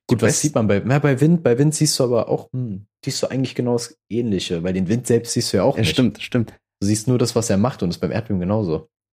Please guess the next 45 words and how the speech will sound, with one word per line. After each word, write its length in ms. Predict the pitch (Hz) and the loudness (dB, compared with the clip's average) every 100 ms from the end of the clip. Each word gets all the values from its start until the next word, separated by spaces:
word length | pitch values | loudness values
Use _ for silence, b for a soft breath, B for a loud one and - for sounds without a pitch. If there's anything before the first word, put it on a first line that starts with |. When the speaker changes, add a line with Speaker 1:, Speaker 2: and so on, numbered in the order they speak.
| _ _ | _ _
Speaker 2:
Aber 100 | 101 | -2
ich 100 | 101 | 0
finde, 160 | 139 120 | 0 0
beim 100 | 110 | 2
Wind 100 | 131 | 0
sieht's 140 | - 123 | 0 -4
irgendwie 180 | 120 | -4
cooler 320 | - - 131 - | -4 -2 0 0
aus, 140 | - | 0
wenn 60 | 95 | 0
irgendwie 180 | 87 | 0
so 100 | 90 | 0
ein 140 | 95 87 | 0 0
Tornado 400 | 110 87 110 101 | 2 2 2 0
ist 120 | - | -2
mit 120 | 95 | -4
so 100 | 85 | -2
einer 160 | 62 62 | 0 -2
Kuh 220 | - 131 | 0 -2
drin 280 | - - 76 | 0 -2 -2
oder 200 | 58 - | -2 -8
so. 140 | - - _ _ _ _ _ _ _ _ _ _ _ _ _ _ _ _ _ _ | -10 -16 _ _ _ _ _ _ _ _ _ _ _ _ _ _ _ _ _ _
Speaker 1:
Ey, 160 | 85 - | -6 -2
warum, 240 | 87 95 92 | -2 -2 -4
wer 80 | |
hat 120 | - 147 | -4 -2
das 140 | - | -2
eigentlich 200 | 127 113 | -2 0
ins 140 | 104 | 0
Leben 140 | 110 123 | 0 2
gerufen? 240 | 113 104 | 0 0
Einfach 200 | 92 101 | -4 -4
so 140 | - - | -8 -14
Kühe. 580 | - - 131 104 151 - - | -16 -10 -2 0 0 -2 0
Speaker 2:
Ja, 80 | |
immer 140 | 160 175 | 4 4
so 100 | 139 | 4
eine 140 | 127 | 2
Kuh, 240 | - - 208 | 2 4 6
eine 140 | 139 | 4
Scheune 420 | - 143 147 160 | 2 2 4 2
und 140 | 120 117 | 2 0
so 80 | |
ein 120 | 101 - | 0 0
Baum. 380 | 76 69 82 | -2 0 -2